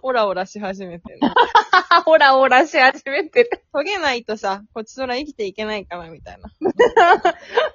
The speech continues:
Speaker 2: おもろ。
Speaker 1: うん、頑張ろう。
Speaker 2: いいな、開放的で。
Speaker 1: <laughs> ほんとだよね。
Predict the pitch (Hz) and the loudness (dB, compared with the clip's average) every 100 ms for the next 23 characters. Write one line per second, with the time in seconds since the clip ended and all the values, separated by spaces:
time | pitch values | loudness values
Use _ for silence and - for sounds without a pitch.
0 | - 440 359 247 277 294 311 302 302 - | -8 -10 -4 -4 0 2 4 2 0 -18
1 | - 330 311 196 202 196 185 185 302 - | -20 -20 -14 -12 -10 -10 -10 -10 -12 -12
2 | 330 _ 240 285 240 262 277 262 247 240 | -20 _ -18 -16 -6 -2 -2 -2 -4 -6
3 | - 214 - - 339 381 392 294 262 254 | -8 -12 -12 -6 0 2 2 0 -2 0
4 | 202 214 180 190 | 0 -2 -6 -10